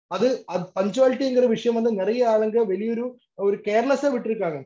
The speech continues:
பங்க்சுவாலிட்டிக்கு எல்லாம் என்ன வி-, வி-, வி-, விஷயம் இருக்குன்னு எல்லாரும் நினைக்கிறாங்க. But it is not like that. பங்க்சுவல் ஆகி பாருங்க, Automatically அதோட benefit உங்களுக்கு கிடைச்சதாகணும். You should get some benefit.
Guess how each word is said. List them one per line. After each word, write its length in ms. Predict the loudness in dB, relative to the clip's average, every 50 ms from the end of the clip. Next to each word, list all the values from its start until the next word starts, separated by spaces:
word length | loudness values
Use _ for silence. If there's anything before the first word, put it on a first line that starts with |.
| _ _ _ _ _ -8
பங்க்சுவாலிட்டிக்கு 460 | -8 -6 -2 0 0 0 0 -2 -4
எல்லாம் 220 | -4 -2 -2 -2 -4
என்ன 180 | -4 -4 -4
வி-, 120 | -4 -6 -6 -6
வி-, 160 | -6 -6 -4
வி-, 260 | -4 -4 -4 -4 -6
விஷயம் 320 | -8 -8 -8 -6 -4 -4 -4
இருக்குன்னு 280 | -4 -4 -4 -6 -6
எல்லாரும் 240 | -4 -6 -6 -8 -8
நினைக்கிறாங்க. 580 | -10 -10 -10 -10 -8 -8 -6 -4 -2 -2 -2 -2 -6 _ _ -4
But 80 | -4 -4
it 120 | -4 -4
is 240 | -6 -8 -6 -6 -6
not 80 | -6 -6 -6
like 180 | -6 -8 -8 -6
that. 180 | -6 -8 -8 -8 _ _ _ _ -4 -4
பங்க்சுவல் 380 | -4 -2 0 2 2 2 4
ஆகி 180 | 4 2 0 -2
பாருங்க, 420 | -4 -2 0 0 0 0 -2 -4 -4
Automatically 800 | -4 -2 -4 -4 -4 -4 -4 -4 -2 -2 -4 -6 -6 -8 -6 -6
அதோட 360 | -4 -2 -2 -4 -4 -4 -6 -8
benefit 400 | -8 -8 -8 -8 -12 -12 -8 -8
உங்களுக்கு 360 | -6 -4 -4 -6 -6 -8 -8 -6 -4
கிடைச்சதாகணும். 720 | -4 -4 -6 -10 -8 -6 -2 -2 -2 0 -2 -2 -4 -4 -6 _ _ -6 -2
You 80 | -2 -2 -2 -2
should 140 | -2 -2 0 2
get 140 | 2 2 2 2
some 120 | -4 -4 -4
benefit. 320 | -4 -4 -4 -6 -12 -18